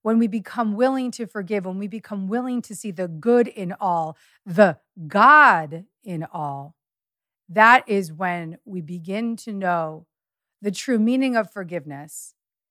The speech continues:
the miracle of forgiveness, the freedom of release and surrender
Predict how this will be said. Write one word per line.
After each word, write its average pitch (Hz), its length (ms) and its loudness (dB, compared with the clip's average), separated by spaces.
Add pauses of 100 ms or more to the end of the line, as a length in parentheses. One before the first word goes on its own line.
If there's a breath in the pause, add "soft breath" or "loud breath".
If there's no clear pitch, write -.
(220)
the 202 140 -2
miracle 233 680 0
of 151 180 -12
forgiveness, 147 800 -14 (560)
the 196 120 -6
freedom 254 640 2 (160)
of 175 380 0 (320)
release 190 640 -8
and 175 180 -12
surrender 165 720 -8